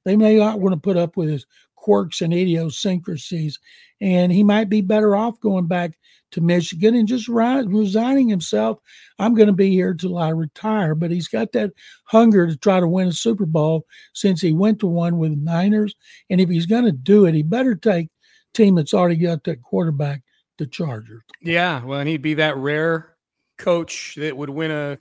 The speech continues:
Speaker 2: college national championship and a Super Bowl championship. That's a, what, what group is that? Jimmy Johnson, right, John?
Speaker 1: Pete
Speaker 2: Uh,
Speaker 1: Carroll.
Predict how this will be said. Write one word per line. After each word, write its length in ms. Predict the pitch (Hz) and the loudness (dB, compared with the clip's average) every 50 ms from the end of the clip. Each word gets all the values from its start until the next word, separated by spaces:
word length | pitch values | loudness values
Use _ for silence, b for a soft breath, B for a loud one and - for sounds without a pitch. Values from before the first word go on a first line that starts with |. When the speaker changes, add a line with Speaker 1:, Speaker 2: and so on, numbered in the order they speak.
| _ _ | _ _
Speaker 2:
college 380 | - 170 170 180 185 170 - | -8 -6 -6 -6 -6 -8 -8
national 400 | 185 170 175 165 - - 175 165 | -8 -8 -8 -8 -10 -10 -10 -10
championship 720 | - - 180 170 175 - 170 175 170 - - - 175 165 - | -10 -8 -8 -8 -8 -8 -10 -12 -12 -10 -10 -10 -10 -8 -8
and 100 | 160 156 | -10 -10
a 40 | |
Super 260 | 139 - 208 202 190 160 | -10 -10 -12 -14 -14 -14
Bowl 200 | 135 139 127 123 | -12 -12 -12 -12
championship. 720 | - - 143 120 113 - 120 117 113 - - 127 113 - | -12 -12 -14 -14 -14 -14 -16 -16 -16 -14 -14 -14 -10 -8
That's 220 | 160 156 151 - | -10 -10 -8 -8
a, 160 | 160 139 123 - _ _ _ _ _ _ _ _ _ | -10 -12 -12 -14 _ _ _ _ _ _ _ _ _
what, 160 | - 143 143 | -20 -20 -18
what 120 | 151 170 147 | -16 -16 -10
group 220 | 139 180 180 156 | -10 -10 -8 -8
is 120 | 160 139 123 | -8 -6 -4
that? 180 | 180 160 139 | -4 -4 -4
Jimmy 220 | 117 117 160 175 190 | -4 -6 -6 -6 -6
Johnson, 580 | 143 170 165 165 175 170 - - 196 202 208 | -6 -6 -6 -6 -6 -8 -8 -10 -10 -10 -8
right, 220 | 196 170 160 170 160 | -6 -6 -6 -6 -6
John? 280 | - 196 190 190 196 | -8 -6 -6 0 4
Speaker 1:
Pete 160 | 185 170 175 | 4 4 4
Speaker 2:
Uh, 20 | - | 4
Speaker 1:
Carroll. 500 | - - 165 165 175 190 196 190 185 | 6 6 8 10 10 8 8 6 4